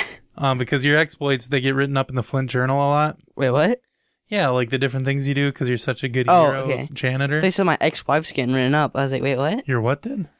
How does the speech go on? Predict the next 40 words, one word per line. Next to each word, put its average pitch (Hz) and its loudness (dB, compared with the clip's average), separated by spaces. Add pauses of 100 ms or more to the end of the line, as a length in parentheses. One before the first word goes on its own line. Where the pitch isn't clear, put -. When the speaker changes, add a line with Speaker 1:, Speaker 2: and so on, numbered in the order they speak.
(260)
Speaker 2:
I - -18
thought 175 0
you 180 2
said 175 -2
my 165 2
ex-wife 170 0
was 160 -4
getting 143 0
written 147 0
up. 175 0 (320)
I 196 2
was 180 2
Speaker 1:
Oh. 147 2
Speaker 2:
wondering 185 2
what 135 0
Ellen 127 2
was 127 -2
doing. 143 0 (640)
Speaker 1:
Oh, 170 0
you're, 135 -2
you 135 -2
were 302 -4
married 254 0
to 135 -2
Ellen 156 2
Smiley? 156 -2 (300)
Speaker 2:
Yes. 135 -4 (580)
Speaker 1:
Oh 175 0
my 151 2
God, 143 0
she 214 -2
actually 180 0 (200)
<laughs> - -12
does 156 0
get 151 -2
written 131 0
up 123 -2
a 123 -4
lot. 123 -2 (960)
Speaker 2:
Who, 143 0